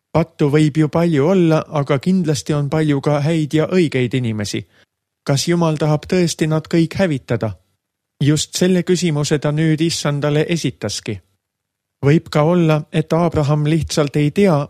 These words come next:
millise Jumalaga tal ikkagi lõppude lõpuks tegelikult tegemist on. Oleme ju alles Piibli alguses ja ka Abrahamil pole selle Jumalaga veel kuigi palju kogemusi. Abraham ei võinud teada seda,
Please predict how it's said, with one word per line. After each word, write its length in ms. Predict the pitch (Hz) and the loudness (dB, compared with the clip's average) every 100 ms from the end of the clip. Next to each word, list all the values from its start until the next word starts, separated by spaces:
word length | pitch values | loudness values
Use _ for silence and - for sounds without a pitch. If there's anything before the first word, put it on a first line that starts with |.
| - | -4
millise 480 | 135 180 165 156 | 0 2 0 0
Jumalaga 540 | 151 175 165 143 139 143 | 0 2 2 0 0 -2
tal 200 | 143 151 | 0 0
ikkagi 400 | 170 - 135 147 | 0 -2 -2 0
lõppude 380 | 160 - 147 147 | 0 -2 -2 0
lõpuks 440 | 151 156 147 - - | 0 -2 -6 -6 -6
tegelikult 580 | 170 160 139 139 151 143 | -4 0 -2 0 -4 -4
tegemist 460 | 160 156 156 160 - | -4 -2 -2 -2 -2
on. 240 | 147 98 - _ _ _ _ _ _ _ - | -4 -4 -12 _ _ _ _ _ _ _ 0
Oleme 340 | 156 160 151 | 2 4 2
ju 140 | 143 143 | 4 4
alles 300 | 160 156 - | 4 2 0
Piibli 420 | 170 170 135 123 | 0 0 0 0
alguses 640 | 156 190 156 160 156 - | 2 2 0 -2 -2 -4
ja 220 | - 147 143 | -2 0 2
ka 160 | 143 170 | 0 2
Abrahamil 640 | 190 175 160 147 147 143 | 0 2 0 0 -2 -2
pole 220 | 139 143 | 0 0
selle 240 | 139 151 127 | 0 0 0
Jumalaga 600 | 135 151 135 139 139 131 | 0 0 0 0 0 2
veel 260 | 151 143 | 2 0
kuigi 360 | 147 185 165 156 | 0 0 0 0
palju 260 | 156 147 147 | 0 0 0
kogemusi. 640 | 165 147 110 107 110 107 _ _ _ _ _ _ | 0 0 -2 -4 -6 -10 _ _ _ _ _ _
Abraham 540 | 151 165 165 156 151 151 | 0 2 2 0 0 0
ei 120 | 147 | 0
võinud 360 | 147 170 165 - | 0 0 0 0
teada 320 | 180 170 127 | 0 2 0
seda, 400 | - 156 156 143 | 0 0 0 -2